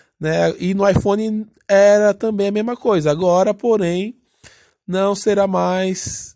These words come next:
é, não será ma-, não terá mais suporte, né, galera? Não terá mais suporte aí,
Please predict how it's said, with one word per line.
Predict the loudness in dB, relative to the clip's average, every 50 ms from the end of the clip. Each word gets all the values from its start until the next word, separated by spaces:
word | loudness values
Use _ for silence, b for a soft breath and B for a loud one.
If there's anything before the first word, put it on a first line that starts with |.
| _ -8
é, | -6 -6 -4 -4 -4 -4 -4 -4 -4 -4 -4 -4 -4 -4 -4 -4 -6 -6 -8 -8 -10 -12 -14 -16 -20 _ _ -20 B B B B B B B B B B B B -20 -20 _ _ _ _ _ -6
não | -6 -6
será | -4 -4 -4 -2 -2 -4
ma-, | -4 -6 -8 -10 -8 -4
não | -4 -4 -2
terá | -2 0 0 0 0 0
mais | 0 -2 -2 -2 0 -2 -2 -2 -4 -6 -8 -10 -12 -14 -18 -20 _ _ _ _ _ _ _ _ _ _ _ _ _ _ _ _ _ _ _ _ _ _ _ _ _ _ _ _ _ _ _
suporte, | -14 -8 -4 -4 -4 -2 0 2 2 4 4 2 2 -2 -4 -4
né, | -4 -4 -4
galera? | -2 -2 -2 -2 -4 -6
Não | -6 -6 -6
terá | -4 -4 -2 -2
mais | -2 -4 -4 -4
suporte | -6 -6 -6 -2 0 0 0 0 -2 -2
aí, | -2 0 0 -2 -4 -6 -10